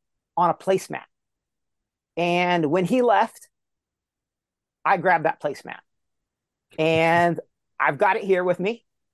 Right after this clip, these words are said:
and I wanna bring it to you." <laughs> And Hank Stram was like, "Whoa, o-, okay. Yeah, that sounds good. Swing by the hotel," okay? So he has that conversation. Now,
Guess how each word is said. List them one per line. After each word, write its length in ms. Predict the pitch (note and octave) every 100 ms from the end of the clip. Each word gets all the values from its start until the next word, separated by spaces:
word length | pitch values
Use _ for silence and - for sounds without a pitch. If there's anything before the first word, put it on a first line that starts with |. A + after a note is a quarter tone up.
| -
and 380 | E3 E3 E3 E3+
I 80 | E3+
wanna 160 | G#3
bring 200 | F3 G#3
it 100 | G#3+
to 40 | A3+
you." 300 | E4 A#3 - _ _ _ _ _ _ _ _ -
<laughs> 120 | -
And 440 | A#3 F#3+ F#3 G#3 D#3 _ _ -
Hank 120 | G3+
Stram 240 | - G3+ G3
was 80 |
like, 200 | E3+ A#2
"Whoa, 300 | C3 C4+ D3 -
o-, 340 | C#3 A3+ - A3
okay. 340 | B3 A3+ B3+ _ _
Yeah, 120 | F#3+
that 140 | A3 A3
sounds 260 | D4+ E4
good. 300 | F#3 A#3 C4+ - _ _ _
Swing 260 | - A#3+
by 180 | B3+ A3
the 80 | G3+
hotel," 380 | F3+ E3 C#3+ - _ _ C3+
okay? 360 | C#3+ G#3+ A#3+ _ _ - - _ _
So 560 | - - C4 B3+ A#3+ A3 _ _ _ -
he 100 | A3+
has 200 | D4+ D4
that 140 | B3+
conversation. 720 | - A#3 F3 - D#3+ - A#2+ -
Now, 280 | F#3 E3+